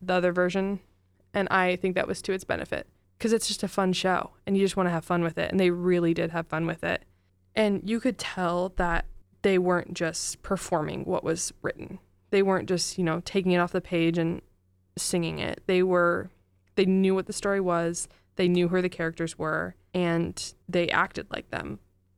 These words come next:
which seems self-explanatory. Like, of course you're supposed to act like the characters, but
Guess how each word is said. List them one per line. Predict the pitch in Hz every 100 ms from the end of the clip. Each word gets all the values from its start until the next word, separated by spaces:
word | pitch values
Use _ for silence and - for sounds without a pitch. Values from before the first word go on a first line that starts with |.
| -
which | 202 - - _ _ -
seems | - 214 190
self-explanatory. | - 175 165 180 170 170 165
Like, | 160 165
of | 165
course | - 170
you're | 175
supposed | - 170
to |
act | 170
like | 175
the | 165
characters, | 175 170 - -
but | - 185